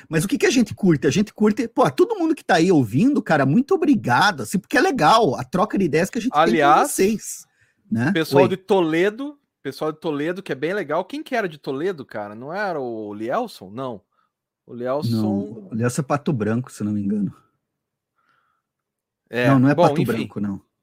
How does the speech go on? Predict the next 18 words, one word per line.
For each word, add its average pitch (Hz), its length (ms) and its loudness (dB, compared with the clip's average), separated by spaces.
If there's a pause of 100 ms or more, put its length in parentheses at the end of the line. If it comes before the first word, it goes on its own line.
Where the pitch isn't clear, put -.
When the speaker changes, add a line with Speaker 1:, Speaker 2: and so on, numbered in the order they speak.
(140)
Speaker 2:
É 139 120 0
do 143 100 -4
lado, 156 320 4
né? 127 220 -12 (440)
Que 123 100 -12
é 98 420 -10 (200)
Speaker 1:
É, 127 460 0
é - 20 4
Speaker 2:
do 120 60 4
Speaker 1:
ali, 131 160 6
Speaker 2:
lado 123 80 6
de 113 60 4
Speaker 1:
ele, 107 100 2
Speaker 2:
Pato 113 120 2
Speaker 1:
ele 117 120 0
é 123 40 0
Speaker 2:
Branco. 135 220 -4 (140)
Speaker 1:
uma 135 200 -14